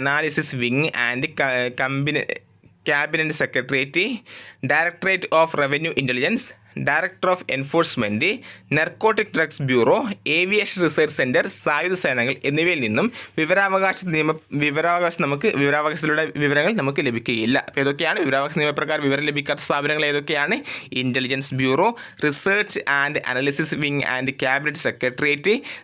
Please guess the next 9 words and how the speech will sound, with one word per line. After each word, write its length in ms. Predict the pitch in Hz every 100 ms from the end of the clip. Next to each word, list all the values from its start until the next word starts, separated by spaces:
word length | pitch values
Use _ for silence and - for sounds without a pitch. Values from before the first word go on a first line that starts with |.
| 120 131
Directorate 640 | 147 175 196 - 208 196 175
of 60 | 165 139
Revenue 280 | 123 139 156
Intelligence, 400 | 151 147 170 226 - - - 131
Directorate 680 | 135 151 190 - 202 202 190 - 127
of 80 | 123 -
Enforcement, 580 | 131 123 170 165 180 202 - - -
Narcotic 580 | 143 156 160 202 202 196 165
Control 280 | 156 151